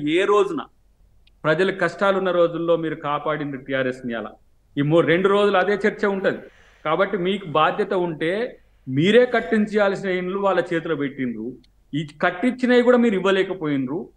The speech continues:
కట్టివ్వడం గురించి ఏ రోజు మాట్లాడలేదు. ఇక ఇంకా ఒక్కటే అంశం నేను చెప్పి ముగిస్తా, ప్రేమేందర్ రెడ్డి గారు కూడా స్పందించాలి, ఎందుకంటే ఆయన చాలా ఆతృతగా ఉన్నాడు. గిన్ని లక్షల కోట్ల అవినీతి జరిగిందని అన్నీ తెలుసన్న మోదీ,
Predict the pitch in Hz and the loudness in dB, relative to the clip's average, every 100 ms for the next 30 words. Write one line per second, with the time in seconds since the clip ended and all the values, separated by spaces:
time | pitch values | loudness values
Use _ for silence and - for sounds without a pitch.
0 | - 170 208 208 208 196 190 190 165 165 | -4 -4 0 2 2 2 0 -2 0 2
1 | 170 147 139 127 127 113 104 - _ _ | 2 0 -4 -4 -6 -6 -10 -14 _ _
2 | 165 185 180 165 196 190 180 185 196 214 | 2 4 4 0 -2 0 0 0 0 0
3 | 202 160 165 185 170 156 165 156 165 151 | -2 -6 -6 -4 -4 -4 -6 -6 -4 -2
4 | 147 147 165 147 147 151 147 147 147 151 | -2 -2 -2 0 0 0 -2 -2 -2 -4
5 | 135 135 143 139 135 139 156 165 147 127 | -8 -10 -8 -4 -4 -2 -4 -2 -2 -4
6 | 139 156 139 - _ 127 151 156 165 147 | -2 -2 -4 -10 _ 0 0 0 0 2
7 | 131 117 104 - _ _ _ _ 131 131 | 2 -2 -6 -12 _ _ _ _ -10 2
8 | 233 269 294 247 202 - 240 233 214 208 | 6 8 8 6 4 2 2 2 2 2
9 | 190 180 185 170 160 156 156 156 151 180 | 2 2 0 0 0 0 0 -2 -2 -2
10 | 147 185 220 262 254 208 196 190 185 165 | -4 0 2 2 2 -2 -2 -6 -6 -6
11 | 151 156 | -4 -6